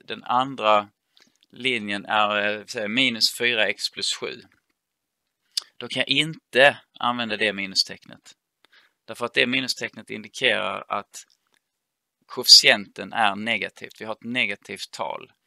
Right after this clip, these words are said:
Det minustecknet säger att jag ska ta en term minus, en subtraktion minus ett annat tal. Men minustecknet framför en koefficient, det här är lite krångligt, jag vet det. Men det kommer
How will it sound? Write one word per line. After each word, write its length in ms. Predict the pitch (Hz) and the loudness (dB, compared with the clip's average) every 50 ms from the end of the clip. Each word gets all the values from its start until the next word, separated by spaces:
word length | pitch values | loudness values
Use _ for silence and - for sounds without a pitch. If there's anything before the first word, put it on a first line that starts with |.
| _ _ _ _ _ _ _ _ | _ _ _ _ _ _ _ _
Det 240 | - - 135 135 117 | -4 2 2 4 4
minustecknet 600 | 110 131 151 143 123 - - 123 113 - 113 110 | 4 0 -2 -4 -6 -4 -4 -4 -6 -6 -10 -16
säger 400 | - - - 131 117 101 101 101 | -12 -6 -2 0 0 0 0 -2
att 120 | 101 - - | -4 -6 -6
jag 100 | 104 - | -4 -4
ska 160 | - - 110 | -4 -4 -6
ta 380 | - - - 120 110 101 - | -12 -6 -2 0 0 0 0
en 200 | 107 107 101 101 | -2 -6 -8 -10
term 460 | - - - 127 107 95 92 95 98 101 _ _ _ _ | -12 -4 0 2 2 2 0 -2 -6 -12 _ _ _ _
minus, 720 | - 107 113 117 123 165 165 123 101 98 95 - - - - - _ _ | -10 -6 -4 -4 -4 -4 -6 -8 -10 -6 -2 0 0 0 0 -4 _ _
en 100 | - 113 | -6 0
subtraktion 680 | 113 - - - - _ - 110 - - - 101 98 101 | 0 0 0 0 -6 _ -12 -12 -12 -8 -8 -8 -6 -6
minus 380 | 110 120 131 131 123 - - 104 | -6 -8 -8 -6 -6 -6 -6 -6
ett 140 | 101 - | -8 -8
annat 320 | 104 107 107 104 92 92 - _ - - _ _ _ _ _ _ _ _ _ - | -8 -6 -6 -6 -8 -10 -10 _ -20 -20 _ _ _ _ _ _ _ _ _ -12
tal. 380 | - - - 110 104 - - _ _ _ _ _ _ _ _ _ _ _ _ _ | -10 -8 -8 -8 -12 -14 -20 _ _ _ _ _ _ _ _ _ _ _ _ _
Men 180 | _ - 104 110 | _ -12 -8 -4
minustecknet 580 | 123 131 131 117 - - - 107 - 110 104 - | -4 -4 -4 -4 -6 -8 -8 -10 -10 -12 -16 -10
framför 480 | - - 117 123 131 123 - - 107 | -4 0 0 0 0 -4 -8 -12 -12
en 80 | 104 101 | -12 -12
koefficient, 680 | - 107 101 - - - 120 107 92 92 - _ - - | -14 -8 -2 0 0 0 0 -4 -6 -8 -14 _ -20 -18
det 80 | - 117 | -16 -10
här 200 | 113 127 113 98 | -6 -4 -2 -2
är 80 | 98 - - | -2 -4 -8
lite 260 | _ - 101 - 92 | _ -18 -18 -18 -20
krångligt, 520 | _ - - - 104 104 107 87 87 - | _ -20 -12 -10 -10 -8 -8 -12 -14 -14
jag 120 | 98 95 98 | -16 -8 -2
vet 240 | 113 110 - - | -2 -2 -2 -2
det. 260 | - 87 87 85 87 92 _ _ _ _ _ _ _ _ _ _ _ _ | -8 -12 -12 -12 -14 -18 _ _ _ _ _ _ _ _ _ _ _ _
Men 300 | _ _ - 52 - - _ _ _ | _ _ -16 -14 -14 -18 _ _ _
det 140 | - 117 117 | -16 -16 -16
kommer 320 | - - 117 117 117 113 | -14 -14 -14 -12 -12 -12